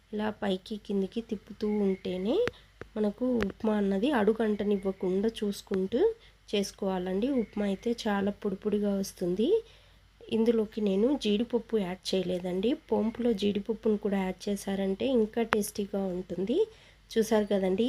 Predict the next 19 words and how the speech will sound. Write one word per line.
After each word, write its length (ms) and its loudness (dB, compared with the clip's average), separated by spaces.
ఎంతో 340 2
టేస్టీ 420 -6
ఉప్మా 340 -4
అయితే 300 -2
రెడీ 200 -4
అయిపోయింది. 640 -2
తినని 360 2
వారు 340 2
కూడా 320 -2
ఈ 140 -6
విధంగా 480 0
పొడి 260 0
పొడిగా 400 0
టేస్టీగా 560 0
చేశారంటే 680 -2
అందరూ 380 2
ఇష్టపడతారండి 880 -2
ఉప్మాని. 560 -2
చూడండి, 460 0